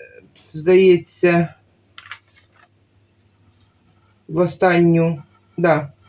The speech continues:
в останнє відправлення, це щось було сімнадцятого червня.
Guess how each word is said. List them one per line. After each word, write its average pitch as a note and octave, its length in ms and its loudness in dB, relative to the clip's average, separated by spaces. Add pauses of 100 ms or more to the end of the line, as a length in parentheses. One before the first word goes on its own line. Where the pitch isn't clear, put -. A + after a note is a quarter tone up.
(300)
в F3 60 -2
останнє F3+ 520 2
відправлення, C4+ 720 0
це A3+ 220 0
щось G#3 320 0
було G3+ 460 0 (580)
сімнадцятого F#3 1120 2 (840)
червня. F3 640 2